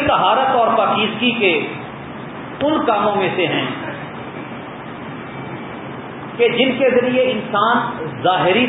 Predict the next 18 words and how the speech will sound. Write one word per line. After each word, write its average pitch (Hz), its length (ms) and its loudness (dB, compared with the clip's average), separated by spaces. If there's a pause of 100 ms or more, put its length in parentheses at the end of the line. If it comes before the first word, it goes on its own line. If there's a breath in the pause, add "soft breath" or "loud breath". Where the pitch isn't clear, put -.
طور 247 280 4
پر 247 120 2
بھی 254 320 0 (240)
پاک 220 340 0
صاف 226 220 2
ہو 220 120 2
جاتا 220 440 2
ہے - 120 2
اور 226 260 4 (760)
باطنی 190 480 0
طور 170 240 2
پر 151 120 0
بھی 147 160 -4
پاک 135 260 -2
صاف - 200 -8
ہو - 60 -8
جاتا - 40 -
ہے، - 60 -10